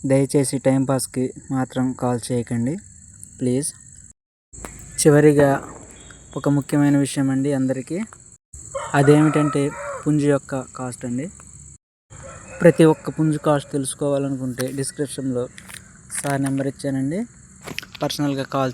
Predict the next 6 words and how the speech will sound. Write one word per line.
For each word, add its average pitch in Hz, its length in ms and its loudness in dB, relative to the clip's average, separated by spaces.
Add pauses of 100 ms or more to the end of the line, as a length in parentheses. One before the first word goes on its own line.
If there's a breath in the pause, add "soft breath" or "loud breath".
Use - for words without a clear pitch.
చేసి 127 380 -6 (540)
తెలుసుకోండి. 143 560 -6 (2500)
ఇంకా 160 220 6
మీకేమైనా 147 560 4
డౌట్లు 143 380 0
ఉంటే 135 320 -2